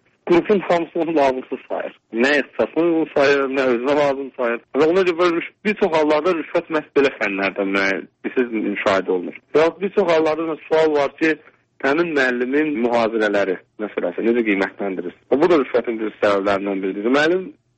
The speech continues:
keçmir, məsələn, dərs, mühazirə yoxdur, sonda gəlir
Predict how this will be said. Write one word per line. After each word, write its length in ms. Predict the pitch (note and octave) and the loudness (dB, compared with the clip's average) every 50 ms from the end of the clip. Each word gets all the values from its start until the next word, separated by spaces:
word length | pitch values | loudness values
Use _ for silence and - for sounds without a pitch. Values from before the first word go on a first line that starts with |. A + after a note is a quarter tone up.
| _ | _
keçmir, 400 | - - D#3+ D#3 - D3 C3+ B2 | -4 -4 -4 -2 -2 -4 -4 -2
məsələn, 340 | A#2+ A2+ A#2 A#2+ A#2 A2+ A2 | -4 -2 0 0 0 0 0
dərs, 320 | A2 B2 B2+ C#3+ D#3 D#3 - _ _ | 0 0 2 2 0 -2 -4 _ _
mühazirə 480 | - - A#2+ A#2+ B2 A#2+ A#2 B2 C#3+ C#3+ | -12 -6 -2 0 0 0 2 2 2 2
yoxdur, 520 | C3+ C3+ C#3 C3 - - - C#3 D3+ D#3 - - _ _ _ _ | 2 2 0 0 -2 -6 -4 -2 -2 -2 -4 -8 _ _ _ _
sonda 340 | - C3 B2+ B2+ C3 D3+ | 0 0 2 2 2 2
gəlir 340 | C#3+ C3 B2 A2+ A#2 C3+ C3 | 2 2 0 2 2 0 -2